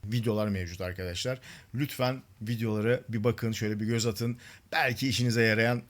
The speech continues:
ufak da olsa bir cümle dahi sizin hayatınızda ciddi değişikliklere yer verebilir arkadaşlar. Herkese kolay gelsin.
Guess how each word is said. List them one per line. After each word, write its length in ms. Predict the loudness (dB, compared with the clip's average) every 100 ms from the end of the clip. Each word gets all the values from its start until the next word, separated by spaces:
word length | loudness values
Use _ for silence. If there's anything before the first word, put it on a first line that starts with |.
| _
ufak 420 | -4 -2 -4 0
da 60 | 2
olsa 340 | 2 0 0
bir 80 | 0
cümle 320 | 2 4 4
dahi 380 | 4 4 2 0 -8 -10
sizin 280 | -6 -4
hayatınızda 840 | 0 4 4 4 -2 -2 2 2 0 -8 -6
ciddi 280 | -4 0
değişikliklere 640 | 0 2 0 -4 -6 0 2
yer 200 | 0 0
verebilir 300 | -2 -4 -6
arkadaşlar. 560 | -8 -10 -8 -8 -8 6
Herkese 460 | 6 6 4 4
kolay 300 | 4 8 8
gelsin. 460 | 8 6 6 2